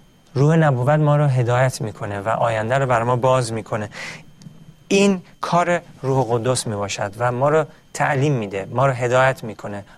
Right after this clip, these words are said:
آینده رو برای ما باز می‌کنه و، اه، گفته های عیسی مسیح رو به یاد ما میاره. ولی یه کسی کتاب رو نخونه و با گفته های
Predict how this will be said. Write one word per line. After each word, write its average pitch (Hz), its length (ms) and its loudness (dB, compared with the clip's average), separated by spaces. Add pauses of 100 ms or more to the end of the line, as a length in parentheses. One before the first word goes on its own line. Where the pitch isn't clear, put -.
آینده 131 360 2
رو 151 200 0 (480)
برای 127 200 0
ما 131 120 2
باز 131 400 2
می‌کنه 110 440 -4 (580)
و، 131 200 2 (520)
اه، 120 840 -4
گفته 139 340 0
های 160 220 4
عیسی 156 420 0
مسیح 139 360 -2
رو 170 80 2
به 143 120 0
یاد 139 300 -2
ما 131 240 2
میاره. 98 460 -6 (840)
ولی 180 240 2
یه 180 180 2
کسی 175 260 0
کتاب 147 360 0
رو 139 60 -2
نخونه 139 580 2
و 131 140 2
با 127 240 2
گفته 127 300 -2
های 139 220 2